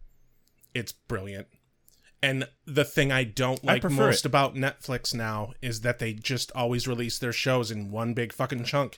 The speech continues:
Speaker 2: I, yeah.
Speaker 1: I don't like binging, but I can't fucking stop myself.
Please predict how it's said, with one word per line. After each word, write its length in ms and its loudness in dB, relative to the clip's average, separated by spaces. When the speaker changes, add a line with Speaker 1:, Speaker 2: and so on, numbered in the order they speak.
Speaker 2:
I, 120 0
yeah. 320 0
Speaker 1:
I 200 4
don't 340 4
like 260 4
binging, 520 0
but 120 0
I 20 2
can't 300 -4
fucking 260 -4
stop 340 0
myself. 560 -8